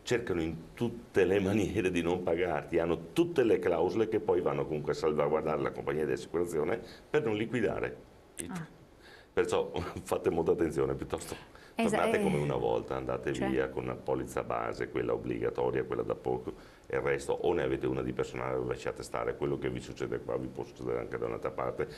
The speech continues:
Speaker 1: e prendete provvedimenti in base comunque all'occorrenza.
Speaker 2: Perché può darsi che siano qualcosa in più che non serve a niente,
Speaker 1: La maggior parte di
Speaker 2: assolutamente.
Speaker 1: queste polizze non costano neanche tanto, però coprono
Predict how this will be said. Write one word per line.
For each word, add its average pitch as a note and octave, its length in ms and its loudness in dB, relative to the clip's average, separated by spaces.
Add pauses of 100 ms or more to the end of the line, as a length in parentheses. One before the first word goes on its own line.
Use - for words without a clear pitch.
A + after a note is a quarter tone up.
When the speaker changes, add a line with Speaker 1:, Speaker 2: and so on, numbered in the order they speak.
Speaker 1:
e C#2+ 100 -2
prendete B1+ 380 -2
provvedimenti A#1+ 640 -4
in A#1 80 -4
base A1 300 -4
comunque A1+ 260 -6
all'occorrenza. A1 560 -4 (240)
Speaker 2:
Perché E3+ 160 -2
può F3+ 140 0
darsi F3+ 220 0
che G3 100 -6
siano E3 240 -2
qualcosa D#3+ 340 -2
in E3 120 0
più C#3+ 120 -4
che E3 80 0
non F3 140 -2
serve D#3+ 240 -6
a D3 40 -6
niente, E3 360 -6
Speaker 1:
La - 100 2
maggior D2+ 240 2
parte E2 240 0
di E2 80 0
Speaker 2:
assolutamente. D2 300 -2
Speaker 1:
queste - 0 -
polizze B1+ 480 -2 (220)
non C2 200 -4
costano C2+ 300 -6
neanche B1 320 -4
tanto, A#1+ 340 -6
però C2 240 -2
coprono C2+ 500 -2